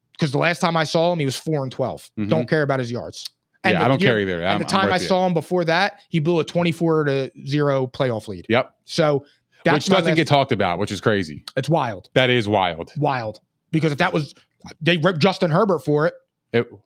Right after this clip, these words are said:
Speaker 2: if that was Jalen Hurts, they
Speaker 1: He's not a
Speaker 2: crushed him.
Speaker 1: franchise guy. He shouldn't get paid the max. He has a noodle arm.
Speaker 2: He
Speaker 1: He's
Speaker 2: did get
Speaker 1: all run
Speaker 2: smoked.
Speaker 1: based.
Speaker 2: He got smoked, uh, two years ago against the Bucks.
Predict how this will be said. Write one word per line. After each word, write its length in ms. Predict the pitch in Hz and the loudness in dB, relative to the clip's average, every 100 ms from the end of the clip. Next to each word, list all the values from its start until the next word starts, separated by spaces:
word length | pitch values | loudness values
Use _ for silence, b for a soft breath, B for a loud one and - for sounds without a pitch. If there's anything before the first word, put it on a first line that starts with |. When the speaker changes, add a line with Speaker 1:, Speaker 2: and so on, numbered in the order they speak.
| _ _ - | _ _ -8
Speaker 2:
if 100 | 107 | -2
that 120 | 120 | 0
was 120 | 117 | 0
Jalen 300 | 110 117 113 | 0 0 0
Hurts, 500 | 113 135 139 - - _ _ _ _ _ _ _ _ - | 0 0 -4 -14 -16 _ _ _ _ _ _ _ _ -6
they 80 | 101 | -2
Speaker 1:
He's 100 | 156 | 0
not 120 | 165 | -2
a 20 | |
Speaker 2:
crushed 140 | - | -2
him. 20 | 180 | -2
Speaker 1:
franchise 520 | 180 185 190 170 160 | -2 0 0 0 0
guy. 340 | 165 165 165 160 - | 0 0 -2 -4 -6
He 80 | 139 | -2
shouldn't 260 | - 156 | -2 0
get 100 | 156 165 | -2 0
paid 160 | 151 | -2
the 80 | 139 | -2
max. 340 | 151 170 175 | 0 0 -2
He 140 | - 156 | -2 0
has 160 | 143 | 2
a 60 | 135 | 0
noodle 420 | 143 175 170 165 | 0 2 2 2
arm. 240 | 165 170 165 | 2 2 2
Speaker 2:
He 60 | |
Speaker 1:
He's 80 | 208 | 4
Speaker 2:
did 140 | 202 151 | 2 2
get 80 | 151 | 0
Speaker 1:
all 80 | 143 | 0
run 80 | 156 | 2
Speaker 2:
smoked. 140 | 156 127 | 4 4
Speaker 1:
based. 320 | 165 165 - | 0 -6 -4
Speaker 2:
He 180 | 107 131 | 0 2
got 180 | 120 - | 2 2
smoked, 560 | 135 113 104 - - _ _ _ 107 | 0 2 0 -6 -20 _ _ _ -2
uh, 260 | 110 101 | 0 0
two 160 | 101 131 | 0 0
years 300 | 113 107 95 | 2 0 -2
ago 340 | 85 82 80 - _ _ - | -4 -6 -8 -14 _ _ -18
against 380 | 92 90 92 - | -14 -12 -12 -10
the 60 | 87 | -6
Bucks. 540 | 90 80 - - | -6 -6 -10 -20